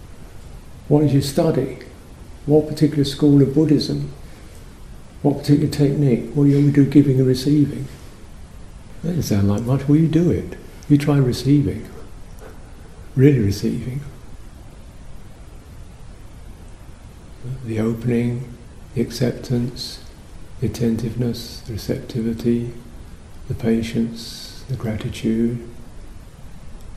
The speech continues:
and offering. Because offering, whatever you offer, is gonna come up, the idea is, "Is good enough? Do they want this? Is it useful? Do they already have one? Am I imposing myself?"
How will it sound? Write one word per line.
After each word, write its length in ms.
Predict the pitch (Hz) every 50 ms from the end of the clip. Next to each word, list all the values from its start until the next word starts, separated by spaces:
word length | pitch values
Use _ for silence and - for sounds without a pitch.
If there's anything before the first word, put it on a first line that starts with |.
| - - - - - - - - - - - - - -
and 580 | 120 120 123 127 127 127 127 131 131 131 - - - - -
offering. 500 | 165 143 - - 107 98 101 101 - - - - - - - - - - - - - - - - - - - - - -
Because 360 | - 127 - 139 135 127 - 143
offering, 440 | 151 147 - - 147 143 143 135
whatever 280 | 127 131 135 127 117 131
you 140 | 123 123 123
offer, 240 | 127 123 - - 120
is 120 | 110 -
gonna 180 | 120 120 120 113
come 320 | - - - 123 120 120
up, 200 | 120 123 - 151
the 140 | 131 113 110
idea 440 | 113 117 113 113 113 131 120 113 110
is, 100 | 101 110
"Is 100 | 107 -
good 260 | - - - 113 113
enough? 300 | 110 107 104 104 101 101 - - - - - - - - - - - - - - - - - - - - - - - - - - - -
Do 120 | 135 117
they 100 | 113 117
want 360 | 117 107 113 120 123 120 -
this? 400 | 120 101 98 - - - - - - - - - - - - - - - - - - -
Is 160 | 127 107 110
it 80 | 123
useful? 520 | 131 120 117 117 107 101 - - - - - - - - - - - - - - - - -
Do 120 | 127 120
they 120 | 117 123 120
already 220 | 120 123 117 113
have 260 | 98 123 127 117 101
one? 260 | 107 110 104 107 131 - - - - - - - - - - - - - - - - - - - - - - -
Am 160 | 123 117 120
I 100 | 120 117
imposing 640 | 117 110 101 - 135 135 135 127 - 110 113 110
myself?" 400 | 107 107 104 - - 123 - -